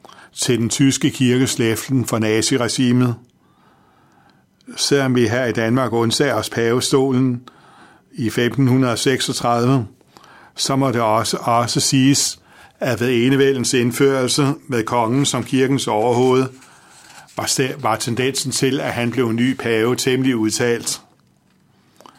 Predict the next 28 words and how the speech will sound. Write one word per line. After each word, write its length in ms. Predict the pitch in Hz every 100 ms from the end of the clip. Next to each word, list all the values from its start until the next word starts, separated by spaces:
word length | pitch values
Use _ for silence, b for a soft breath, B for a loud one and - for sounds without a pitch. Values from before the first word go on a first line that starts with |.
| b b b b
Også 400 | - 143 131 -
i 80 | 160
dag 360 | 127 120 127 - B B B
er 100 | 123
folkekirken 720 | 113 120 117 123 - 131 120 117
præget 280 | 117 117 127
af 160 | 127
at 80 | 110
være 160 | 117 110
en 80 |
magtkirke. 680 | 101 110 - 135 123 120 127 123 -
Det 100 | 131
må 140 | 139 139
man 160 | 123
se 220 | 113 127 117
i 40 |
øjnene. 560 | 104 104 104 127 123 127 _ _ _ b b b b b b b b b b b _ b b b -
Vi 80 | 135
må 140 | 139
erkende, 600 | 120 - 131 135 139 139 214
at 100 | 120
der 80 | 117
sn-, 160 | - 165
ofte 380 | 123 123 -
snakkes 460 | 135 135 120 120 120
mere 200 | 127 139
om 140 | 131
kristendom 720 | 110 120 120 - 139 127 160